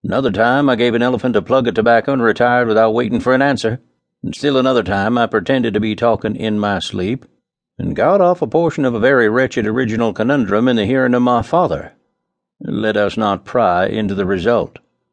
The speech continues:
It was of no consequence to anyone but me.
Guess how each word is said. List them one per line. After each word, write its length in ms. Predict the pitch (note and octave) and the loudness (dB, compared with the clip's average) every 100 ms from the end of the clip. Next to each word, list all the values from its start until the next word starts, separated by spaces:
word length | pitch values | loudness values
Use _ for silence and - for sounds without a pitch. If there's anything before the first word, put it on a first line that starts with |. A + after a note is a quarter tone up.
| _ _ _ _ | _ _ _ _
It 140 | G#2+ F#2+ | -8 -4
was 160 | G2 | -2
of 100 | G2+ | 0
no 160 | A2+ G#2+ | 0 0
consequence 680 | - B2+ G#2 F#2 A#2 A2 - | 0 -2 -2 -6 -4 -4 -4
to 100 | G2 | -4
anyone 440 | A#2 G#2+ A2 G#2+ | -2 -2 -2 0
but 160 | G#2 G#2+ | -2 0
me. 360 | C#3 G#2 - | -2 -2 -8